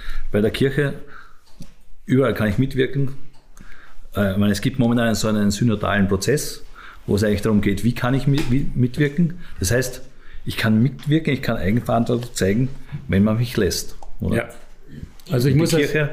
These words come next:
Speaker 2: ich muss es etwas, etwas korrigieren, aber das ist jetzt unfair, weil Sie das nicht so genau wissen können. Die Deutschen machen einen synodalen Weg seit drei Jahren. Das hing zusammen mit den Missbrauchsfällen. Die haben gesagt, „Wir müssen irgendwas tun, wir müssen irgendwas
Speaker 1: Na ja,
Speaker 2: überlegen.“
Speaker 1: auch die Österreicher machen einen.
Speaker 2: Ja, warte mal, stopp mal. Der heißt aber synodaler Weg.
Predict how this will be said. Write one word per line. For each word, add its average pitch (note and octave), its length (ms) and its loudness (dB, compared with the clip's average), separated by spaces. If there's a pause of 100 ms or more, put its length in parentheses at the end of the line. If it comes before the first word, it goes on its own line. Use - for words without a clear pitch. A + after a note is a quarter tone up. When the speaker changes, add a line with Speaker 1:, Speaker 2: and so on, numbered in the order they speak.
Speaker 2:
ich F3 320 2
muss C#3+ 180 2
es C#3+ 100 2
etwas, D3 340 2
etwas A#2 320 -2
korrigieren, A#2+ 340 4
aber A#2 140 2
das G#2 140 0
ist G#2+ 100 -4
jetzt G#2 160 0
unfair, A#2+ 360 2
weil G#2 160 0
Sie G#2 80 0
das G2+ 200 2
nicht G#2+ 100 2
so A#2+ 120 2
genau G#2+ 260 4
wissen A#2+ 240 4
können. G#2+ 240 2 (880)
Die A#2+ 120 2
Deutschen C#3 380 2
machen C3 220 4
einen A#2 200 2
synodalen G#2+ 640 2
Weg A#2+ 180 2
seit F#2+ 220 2
drei G#2+ 180 4
Jahren. G2 180 2
Das F#2 140 0
hing B2 220 4
zusammen A#2+ 300 4
mit A#2 120 2
den G#2+ 140 4
Missbrauchsfällen. G#2 720 2
Die G2+ 80 2
haben G#2 60 0
gesagt, A2 260 2
„Wir G#2+ 80 0
müssen A2+ 200 0
irgendwas G#2+ 360 2
tun, B2 200 2
wir A2 80 0
müssen G#2+ 280 0
irgendwas G#2 360 0
Speaker 1:
Na C3 100 2
ja, A2 80 4
Speaker 2:
überlegen.“ G2 180 4
Speaker 1:
auch F#2 180 0
die - 100 0
Österreicher F#2+ 380 2
machen - 240 0
einen. - 500 0
Speaker 2:
Ja, C#3 120 4
warte C#3+ 180 2
mal, G#2 100 0
stopp A#2 200 -2
mal. - 240 -6
Der B2 100 2
heißt C#3 160 0
aber A#2+ 160 2
synodaler B2 800 2
Weg. C3 340 0